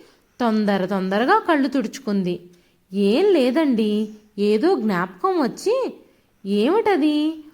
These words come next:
పప్పు కలుపుకుంటూ అడిగాడాయన. ఆరు కుర్చీల డైనింగ్ టేబుల్ కొన్నారు. కొడుకులు, కోడళ్ళు, మనం కలిసి తింటే సరిపోవాలని. "ఊ," మూలిగాడాయన. "ఏమిటో వైష్ణవి,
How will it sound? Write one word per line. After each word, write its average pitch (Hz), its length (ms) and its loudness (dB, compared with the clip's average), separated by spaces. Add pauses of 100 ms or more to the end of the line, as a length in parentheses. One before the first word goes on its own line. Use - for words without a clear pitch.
(240)
పప్పు 202 220 -2
కలుపుకుంటూ 320 680 0 (120)
అడిగాడాయన. 202 720 0 (640)
ఆరు 214 360 2
కుర్చీల 311 540 0
డైనింగ్ 233 440 0
టేబుల్ 302 320 2
కొన్నారు. 185 500 -2 (400)
కొడుకులు, 214 760 0
కోడళ్ళు, 196 760 0 (300)
మనం 233 320 2
కలిసి 233 420 -2
తింటే 302 400 -2
సరిపోవాలని. 220 920 0 (560)
"ఊ," 233 460 0 (240)
మూలిగాడాయన. 214 1000 0 (540)
"ఏమిటో 220 520 0
వైష్ణవి, 214 760 0